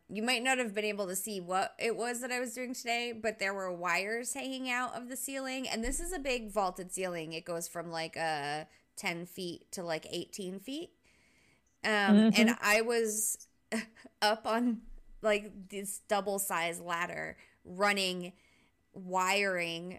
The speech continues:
Speaker 1: for can lights through
Speaker 2: Oh,
Speaker 1: the
Speaker 2: God.
Speaker 1: ceiling my hands are all beat to shit and, ugh. <laughs>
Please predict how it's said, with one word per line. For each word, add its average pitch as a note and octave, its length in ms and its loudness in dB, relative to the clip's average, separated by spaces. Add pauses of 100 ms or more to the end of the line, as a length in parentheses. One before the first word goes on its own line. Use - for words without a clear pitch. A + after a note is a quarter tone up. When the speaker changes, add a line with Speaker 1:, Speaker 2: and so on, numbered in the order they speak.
Speaker 1:
for F3 600 0
can G#3+ 420 -2
lights F3+ 600 -2 (480)
through A#3+ 360 -2
Speaker 2:
Oh, A3 100 10
Speaker 1:
the F#3+ 60 10
Speaker 2:
God. F#3+ 300 8
Speaker 1:
ceiling G#3 760 0 (920)
my A3 160 0
hands B3 480 2
are A#3+ 80 2
all G#3 120 4
beat F3+ 340 -8
to G#3 100 -2
shit F#3 640 2
and, E3 360 -6
ugh. G3 400 -8 (1080)
<laughs> - 280 -6